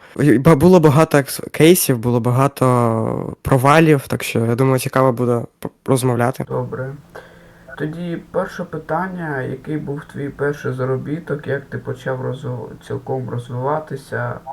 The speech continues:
Speaker 2: який був, ну, те, що тебе підштовхнуло?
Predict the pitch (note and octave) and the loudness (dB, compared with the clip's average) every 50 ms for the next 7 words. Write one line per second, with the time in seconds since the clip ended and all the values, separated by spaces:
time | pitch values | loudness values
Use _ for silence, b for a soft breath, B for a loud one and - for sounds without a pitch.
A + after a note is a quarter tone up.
0 | - _ _ - - A#2 - B2 B2 A#2+ A#2+ A#2+ - - C#3+ C3+ - - - - | -18 _ _ -16 -14 -10 -8 -8 -8 -8 -10 -12 -12 -12 -14 -14 -14 -14 -18 -20
1 | _ _ _ _ - _ _ _ b b b b b b b b - - - - | _ _ _ _ -20 _ _ _ b b b b b b b b -20 -20 -20 -20
2 | - - _ - - - _ _ _ - _ _ _ _ _ _ _ _ _ - | -20 -20 _ -20 -20 -20 _ _ _ -20 _ _ _ _ _ _ _ _ _ -10
3 | - D3 - - D#3+ C3+ C#3 C3+ B2 B2+ B2 - - A#2+ - - C3+ C#3 C#3 C3+ | -6 -6 -6 -6 -6 -6 -6 -4 -4 -6 -8 -8 -10 -12 -4 0 2 4 4 2
4 | C3 B2 B2 B2 B2 B2 C3+ | 0 -2 -8 -10 -12 -12 -14